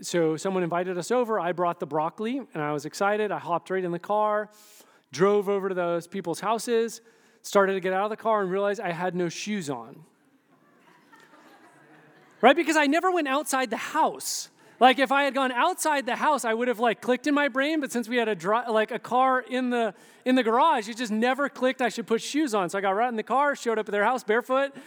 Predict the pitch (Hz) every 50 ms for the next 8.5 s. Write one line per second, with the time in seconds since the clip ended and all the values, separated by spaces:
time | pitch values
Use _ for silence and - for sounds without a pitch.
0 | - - - - - - 190 180 185 180 175 196 208 208 220 208 254 220 175 156
1 | 180 196 190 180 220 240 226 - 247 208 170 180 170 165 165 - 151 160 156 139
2 | 139 - - 147 123 - - - - - - - - - - - - - - -
3 | - - - - - - - - - - - - - - - - - - - -
4 | - - - - - - - - _ _ _ _ _ _ _ _ _ _ _ _
5 | _ _ _ _ _ _ _ _ _ _ _ _ _ _ - - - - - -
6 | _ _ _ _ _ _ _ _ _ _ _ _ _ _ _ _ _ _ _ _
7 | - 180 196 208 - - - 269 277 262 254 220 202 185 - - - - 151 127
8 | 123 120 - - - 196 185 - - -